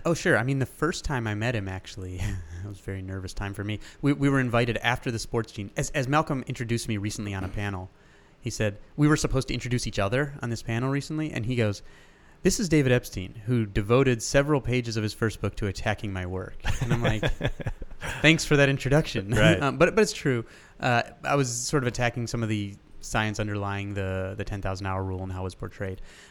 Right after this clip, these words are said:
Speaker 1: Um, but originally, we first met and we were invited to the M I T Sloan Sports Analytics Conference, which is co-founded by the general manager of the Houston Rockets, and to debate because I had
Speaker 2: Sure.
Speaker 1: critiqued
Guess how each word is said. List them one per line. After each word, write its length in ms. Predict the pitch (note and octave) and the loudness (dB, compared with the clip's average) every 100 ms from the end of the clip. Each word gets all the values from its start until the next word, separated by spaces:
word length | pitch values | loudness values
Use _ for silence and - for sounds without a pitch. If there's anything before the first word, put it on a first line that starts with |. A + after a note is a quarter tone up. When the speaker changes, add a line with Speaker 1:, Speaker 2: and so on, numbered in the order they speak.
| - | -6
Speaker 1:
Um, 340 | C3 A#2 A2 - - | -2 0 -2 -6 -4
but 140 | C3+ | 0
originally, 720 | A#2+ C#3+ F3+ D#3+ A#2+ G#2 G2+ - - - - | 2 2 2 0 0 -2 -6 -10 -18 -20 -6
we 100 | B2 | -6
first 340 | - E3 F3 | -4 -4 -2
met 120 | - A#2+ | -2 -2
and 80 | A2 | 0
we 80 | A2 | -2
were 60 | |
invited 360 | A2 G#2 A2 G#2+ | -2 0 0 -2
to 40 | |
the 140 | - - | -6 -4
M 120 | G#2+ | -4
I 80 | G#2 | -4
T 240 | - G#2+ G2 | -4 -6 -6
Sloan 320 | - G#2 G#2 | -6 -6 -6
Sports 340 | - A2 G2+ | -6 -8 -6
Analytics 460 | G#2 F#2+ G2 A#2+ - | -6 -4 -4 -6 -6
Conference, 540 | C#3+ C#3+ D#3+ E3 - | -6 -6 -8 -10 -8
which 180 | A2+ - | -8 -6
is 160 | G2 - | -8 -8
co-founded 440 | - A2+ G#2+ G#2 G2+ | -2 -2 0 -4 -2
by 80 | G2+ | -4
the 80 | F#2+ | -4
general 240 | G2+ F#2+ | -4 -4
manager 300 | G2 G2 F#2+ | -4 -4 -4
of 60 | F#2 | -4
the 160 | F#2 | -6
Houston 340 | F2+ G#2 - F#2+ | -6 -10 -10 -8
Rockets, 480 | F#2+ F#2+ G2+ - - A2 | -8 -8 -10 -12 -12 -6
and 380 | G2+ G2 G2 - - - | -4 -4 -8 -12 -14 -4
to 100 | A#2+ | 0
debate 340 | C3 G2 - - - - | 0 0 -2 -12 -18 -12
because 300 | A#2+ A2+ A#2 | -8 -4 -2
I 80 | G2+ | 0
had 260 | G2 G2+ F#2+ - - | 0 -2 -4 -8 -2
Speaker 2:
Sure. 180 | A2 G#2+ | 2 2
Speaker 1:
critiqued 400 | - - - | 0 -12 -16